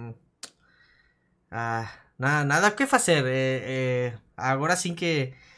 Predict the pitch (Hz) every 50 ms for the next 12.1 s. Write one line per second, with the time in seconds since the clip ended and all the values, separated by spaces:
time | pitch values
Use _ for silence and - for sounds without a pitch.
0 | - - - - - _ - 143 156 156 156 160 165 156 165 175 190 202 185 156
1 | 151 160 175 190 202 - - 180 151 139 143 151 160 160 147 131 131 135 139 139
2 | - - 147 139 139 143 143 - 151 139 135 - 131 135 135 139 135 135 131 131
3 | 123 123 123 127 139 139 135 131 127 127 127 127 127 - - - - - - 120
4 | 131 135 135 - - - - 120 110 107 - _ - 139 139 139 131 127 117 85
5 | 78 90 120 131 135 139 135 139 139 143 143 139 143 147 160 165 165 175 165 156
6 | 156 143 147 - 190 165 156 165 - - 277 277 247 214 220 233 254 190 196 196
7 | 180 180 175 170 156 147 143 147 160 156 156 156 196 220 240 233 226 226 220 214
8 | 208 202 190 190 180 175 165 165 165 156 139 127 - - 151 156 160 165 175 196
9 | 208 208 - 151 165 175 185 190 190 - 151 156 170 190 208 220 269 285 - -
10 | - 240 262 277 214 - 214 190 180 180 180 185 175 156 170 165 165 165 160 147
11 | 139 151 147 143 143 143 147 151 135 127 127 120 120 - 120 117 123 135 160 180
12 | -